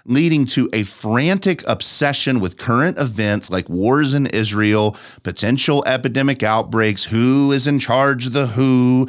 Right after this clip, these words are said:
geoliti-, p-, geopolitical shifts in power dynamics, all of that deemed as precursors to us getting zapped out of here.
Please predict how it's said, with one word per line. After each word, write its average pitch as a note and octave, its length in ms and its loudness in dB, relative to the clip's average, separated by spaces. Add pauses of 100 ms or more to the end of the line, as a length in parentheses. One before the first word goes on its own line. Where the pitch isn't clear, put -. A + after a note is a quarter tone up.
(220)
geoliti-, A#2+ 460 -2 (140)
p-, B2+ 160 -6
geopolitical C3+ 680 0
shifts C3+ 440 2
in A#2 80 -2
power B2+ 320 0
dynamics, A#2+ 680 0 (340)
all G3 320 2
of D3+ 120 -4
that B2 400 -2
deemed B2+ 400 2
as G2 120 -4
precursors G#2 960 -2 (280)
to - 120 2
us C3+ 220 2
getting B2 260 0
zapped A2 600 -2
out G#2 180 0
of F#2 120 -4
here. E2 360 -6